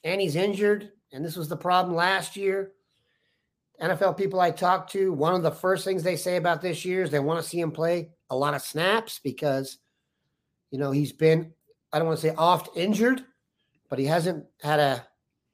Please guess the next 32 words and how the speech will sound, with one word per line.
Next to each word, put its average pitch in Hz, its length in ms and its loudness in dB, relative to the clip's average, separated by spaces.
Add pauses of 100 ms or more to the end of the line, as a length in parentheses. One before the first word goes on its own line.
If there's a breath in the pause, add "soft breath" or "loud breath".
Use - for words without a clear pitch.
(1400)
totally 151 280 4
clean 170 240 0
attendance 170 460 0
record. 151 400 -4 (100)
It's - 100 -20
been 143 140 -2
spotty, 156 460 4
so 135 460 -4 (500)
that 196 160 2
was 190 120 -2
troubling 175 420 8
to 156 100 -2
me. 156 140 2
I, 170 160 6
but 196 340 4
I'm 196 160 2
not 220 240 6
alone 190 460 6
when 160 160 2
everyone 170 300 0
saw 160 260 2
TreVeyon 185 440 0
Henderson 165 300 0
out 180 220 2
for 175 80 -6
this 170 160 -4
game. 190 300 0
You're 147 100 2
like, 127 140 -4
"Wait 165 260 0
a 135 40 0
minute, 107 220 -10